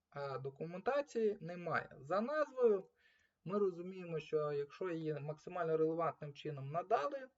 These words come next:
це дуже добре, але інколи немає розуміння, якщо, е, декілька процесів відбуваються схожим чином, але за різними налаштуваннями, наприклад, і так далі.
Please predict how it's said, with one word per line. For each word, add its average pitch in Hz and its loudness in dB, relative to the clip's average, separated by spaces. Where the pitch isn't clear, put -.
це 135 -8
дуже 160 -6
добре, 254 -2
але 165 2
інколи 190 2
немає 175 4
розуміння, 160 2
якщо, 147 4
е, 131 -4
декілька 143 0
процесів 143 -2
відбуваються 143 -2
схожим 143 2
чином, 220 -4
але 143 0
за 139 -2
різними 139 -6
налаштуваннями, 160 -2
наприклад, 143 -8
і 131 -14
так 131 -10
далі. - -4